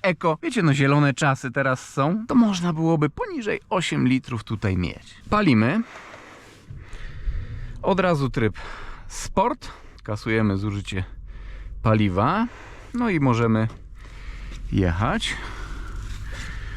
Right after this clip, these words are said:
Samochód jest fajnie wyciszony. Ja ostatnio jakoś nie robię tych testów wyciszenia, ale dzisiaj i tak, i tak bym nie zrobił, bo jest troszeczkę wilgotno. Dobra, odpalamy. Nie wiem, jak tutaj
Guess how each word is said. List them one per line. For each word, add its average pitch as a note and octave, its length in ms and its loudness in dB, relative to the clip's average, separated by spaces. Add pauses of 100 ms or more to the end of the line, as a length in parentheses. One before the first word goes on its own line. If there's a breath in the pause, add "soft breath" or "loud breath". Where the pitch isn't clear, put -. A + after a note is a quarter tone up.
(480 loud breath)
Samochód D3+ 440 2
jest G2 140 -2
fajnie B2+ 340 4
wyciszony. A#2+ 600 0
Ja A#3 200 2
ostatnio F#3+ 420 0
jakoś E3 360 0
nie E3 140 0
robię D#3+ 280 4
tych A#2+ 160 -2
testów C3+ 360 0
wyciszenia, C3+ 720 2 (260)
ale G3 280 4
dzisiaj F3+ 420 -2 (720 loud breath)
i F#3 100 2
tak, - 340 0
i D#3+ 80 -2
tak F3+ 240 2
bym C#3 220 4
nie C#3+ 140 6
zrobił, D3+ 440 4
bo C#3+ 280 4 (300 loud breath)
jest D3 260 0
troszeczkę C#3 520 2 (800 loud breath)
wilgotno. D#3+ 840 4 (400 loud breath)
Dobra, - 240 -8
odpalamy. A2+ 680 0 (1000 loud breath)
Nie F#3+ 200 8
wiem, F3 160 6
jak E3 160 2
tutaj D#3+ 380 2